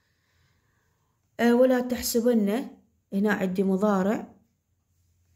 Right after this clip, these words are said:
ولا تحسبن، آه، مضارع جائز.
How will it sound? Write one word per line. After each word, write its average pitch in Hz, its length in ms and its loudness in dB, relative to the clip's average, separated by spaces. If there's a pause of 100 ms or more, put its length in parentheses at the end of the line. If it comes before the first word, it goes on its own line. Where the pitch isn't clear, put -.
(680)
ولا 180 240 0
تحسبن، 185 840 -4 (800)
آه، 196 260 -2
مضارع 202 760 -2 (340)
جائز. - 640 -4